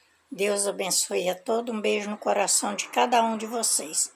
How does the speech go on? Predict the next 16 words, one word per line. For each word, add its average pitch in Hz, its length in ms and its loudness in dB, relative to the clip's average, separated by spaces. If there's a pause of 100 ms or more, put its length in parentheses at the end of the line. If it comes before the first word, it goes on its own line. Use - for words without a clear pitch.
(920)
Olha 196 260 -2
aqui 196 280 -6
como 202 320 -4
que 220 220 -8
fica, - 420 -10
ó. - 160 -14 (3500)
E - 80 -10
vocês 190 480 0
deixam 196 440 0
a - 20 -6
emenda, 214 480 0
a 202 60 2
emenda 214 440 -6
depois 208 460 -2
vocês 214 460 -2
rematam, 220 600 -2